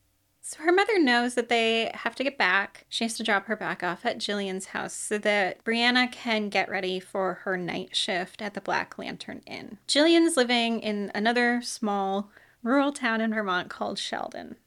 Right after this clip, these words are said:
So at about three P M, her mother drops her off at the friend's house, and Brianna leaves a note for her friend that says, "I get off work between ten and twelve. I'll see you after." So Brianna goes to her job.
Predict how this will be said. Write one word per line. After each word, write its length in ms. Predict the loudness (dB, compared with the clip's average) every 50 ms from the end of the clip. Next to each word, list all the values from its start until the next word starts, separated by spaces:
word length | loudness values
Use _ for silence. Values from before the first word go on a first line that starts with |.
| _
So 180 | -6 -4 -2 2 4
at 280 | 4 4 4 2 0 0
about 500 | 4 4 6 6 6 4 2 0 -4 _ _ _ _
three 180 | -2 0 0 0
P 160 | 0 0 0
M, 340 | 0 0 0 -2 -4 -6 -8 _ _ -2
her 80 | 0
mother 240 | 2 2 4 4 2
drops 380 | 4 4 2 2 2 -2 -6 -8
her 260 | -4 -4 -4 -2 -2
off 320 | -4 -4 -4 -6 -6 -8
at 120 | -12 -10 -8
the 80 | -8
friend's 360 | -8 -6 -6 -6 -6 -8 -12 -12
house, 480 | -10 -8 -8 -8 -8 -10 -12 -10 -4 0
and 500 | 2 4 4 4 4 2 2 0 -2 -4 -4
Brianna 500 | 0 2 4 6 6 6 6 4 4 2
leaves 420 | -2 -2 -2 -2 -2 -4 -6 -8 -6 -2
a 80 | -2
note 420 | -2 0 0 0 -2 -2 -4 -6 -8
for 140 | -8 -6 -4
her 140 | -4 -6
friend 360 | 0 4 6 6 8 6 6 2
that 120 | 0 -2
says, 260 | -2 -2 -2 -2 -2 -4 -2
"I 140 | 0 0 2
get 260 | 4 4 2 2 2 0
off 300 | 0 0 0 0 -2 -4
work 320 | -2 -2 0 -2 -2 -4
between 520 | -8 -8 -8 -8 -8 -6 -6 -6 -6 -8 -10
ten 320 | -10 -10 -10 -8 -8 -10
and 260 | -10 -10 -8 -8 -8
twelve. 480 | -6 0 4 4 6 6 4 2 0 -2 -6 -8 -8
I'll 80 | -10
see 220 | -8 -10 -10 -8 -4
you 180 | -4 -4 -4
after." 500 | -4 -6 -10 -12 -16 -16 -16 -16 -16 -16 _ _ _ -8
So 380 | -2 2 4 6 6 6 4
Brianna 640 | 2 2 4 4 4 6 4 4 2 2 0 -2 -2
goes 340 | 0 2 4 4 4 0 -2
to 140 | -2 -2 -2
her 140 | 0 0 -2
job. 460 | 0 0 2 2 2 2 2 0 -4